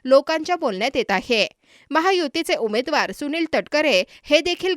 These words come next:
गमिनी कावा रचण्यात पटाईत असल्याने शत्रूला ते कधी मित्र बनवतील हे समोरच्याला देखील कळत नाही. त्यामुळे सध्याची परिस्थिती महाविकास आघाडीला जरी पोषक असली तरी सध्याच्या राजकीय परिस्थितीला पाहता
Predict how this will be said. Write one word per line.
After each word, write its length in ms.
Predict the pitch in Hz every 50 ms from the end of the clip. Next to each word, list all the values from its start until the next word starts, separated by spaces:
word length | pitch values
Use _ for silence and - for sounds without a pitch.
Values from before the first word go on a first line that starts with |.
| -
गमिनी 340 | 247 214 208 254 311 349 370
कावा 300 | - 311 240 208 240 269
रचण्यात 400 | 285 262 185 - - 208 202 269 - -
पटाईत 380 | 262 233 - 262 285 330 - 302
असल्याने 560 | 233 196 - 262 277 294 294 302 214 185 175 - - _ _ -
शत्रूला 480 | - 302 285 - 339 359 370 359 381
ते 160 | 359 - 294 302 -
कधी 240 | 285 233 202 262 302
मित्र 340 | 269 247 262 - 320 320 311
बनवतील 560 | 240 214 190 233 269 277 - 320 220 170 180 - -
हे 80 | 311
समोरच्याला 600 | 311 - 320 254 226 269 320 330 - 349 339 349
देखील 320 | - 269 233 214 - 285 311 -
कळत 260 | - 247 196 185 -
नाही. 400 | 208 202 202 - 240 214 190 - - _ _ _ _ - _ _ -
त्यामुळे 280 | 247 208 208 214 226 233 -
सध्याची 400 | 226 202 180 226 269 277 - 339
परिस्थिती 680 | - - 208 190 202 226 - 330 330 - 320 233 190
महाविकास 640 | 196 240 269 262 330 349 349 330 330 330 330 -
आघाडीला 420 | 294 196 180 208 226 269 294 302 311
जरी 240 | 277 285 240 240 311
पोषक 420 | - - 233 196 - - 254 -
असली 380 | 294 285 - 302 285 247 196 190 - - - _ _ -
तरी 160 | 311 339 370
सध्याच्या 520 | - - 262 233 190 294 311 320 - 370 349
राजकीय 420 | 330 240 - - 247 240 330 302
परिस्थितीला 640 | 294 - 214 185 185 - - 277 262 - 294 294 294
पाहता 520 | - 269 226 226 269 - 330 269 208 185